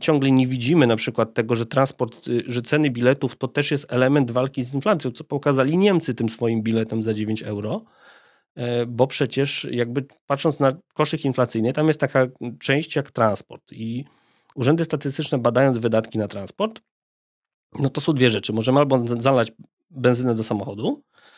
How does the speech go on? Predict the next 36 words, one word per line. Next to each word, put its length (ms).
a 120
możemy 280
kupić 260
bilet 260
na 80
transport 360
publiczny. 480
No, 120
benzyna, 420
jak 100
wiemy, 240
jest, 340
y, 140
droga, 360
chociaż 280
ja 60
uważam, 340
że 80
i 40
tak 200
nie 100
jest 160
droga, 240
jak 100
spojrzymy 280
na 40
przykład 200
na 80
to, 120
ile 180
zdrożała 400
energia 320
elektryczna 400
albo 180
gaz 300
ziemny. 320